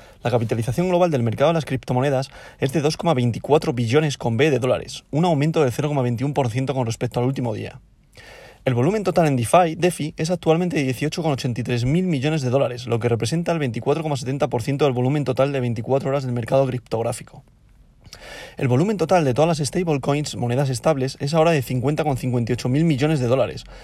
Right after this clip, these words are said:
lo que representa el sesenta y seis coma treinta y cinco por ciento del volumen total de veinticuatro horas del mercado criptográfico. El precio de Bitcoin es actualmente de cuarenta y siete mil treinta y tres con cincuenta dólares por moneda, y el dominio de Bitcoin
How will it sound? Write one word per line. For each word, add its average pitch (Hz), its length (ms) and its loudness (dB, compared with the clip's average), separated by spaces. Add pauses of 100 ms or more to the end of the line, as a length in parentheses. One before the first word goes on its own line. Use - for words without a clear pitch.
(160)
lo 127 120 4
que 123 100 6
representa 170 540 4
el 175 60 2
sesenta 120 280 -4
y 117 60 -4
seis 156 120 -2
coma 156 200 0
treinta 123 200 -2
y 113 40 -8
cinco 147 200 -2
por 135 140 2
ciento 151 220 0
del 135 80 2
volumen 135 320 0
total 135 240 2
de 147 40 0
veinticuatro 127 480 0
horas 143 160 0
del 120 120 -2
mercado 120 340 4
criptográfico. 120 760 -4 (600)
El 120 120 0
precio 170 220 0
de 190 80 0
Bitcoin 156 480 2
es 160 140 -2
actualmente 160 480 0
de 147 80 0
cuarenta 117 260 0
y - 20 -4
siete 117 200 -2
mil 156 160 -2
treinta 147 240 -4
y - 20 -6
tres 151 220 -2
con 123 180 -2
cincuenta 135 400 0
dólares 120 380 2
por 139 180 -2
moneda, 123 380 -4 (440)
y - 60 -2
el 127 80 4
dominio 143 300 4
de 180 80 2
Bitcoin 175 340 0